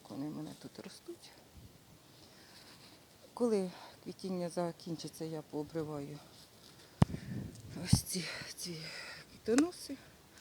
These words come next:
залишу в такому стані. Ось, і коли вони зів'януть, ось ще який хороший. Зріжу листя,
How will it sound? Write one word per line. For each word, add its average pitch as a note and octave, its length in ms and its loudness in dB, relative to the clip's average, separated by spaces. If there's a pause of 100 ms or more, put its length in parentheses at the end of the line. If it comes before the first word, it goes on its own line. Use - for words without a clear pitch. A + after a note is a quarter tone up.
(300)
залишу G3 400 -2
в - 40 -14
такому G3 380 -6
стані. D#4 440 0 (1500)
Ось, - 300 2 (220)
і C#4 60 2
коли A#3 300 6
вони G3+ 220 6
зів'януть, C4+ 600 8 (200)
ось - 100 2
ще - 80 10
який - 380 8
хороший. - 500 8 (2750)
Зріжу F#3 380 4
листя, B3+ 500 2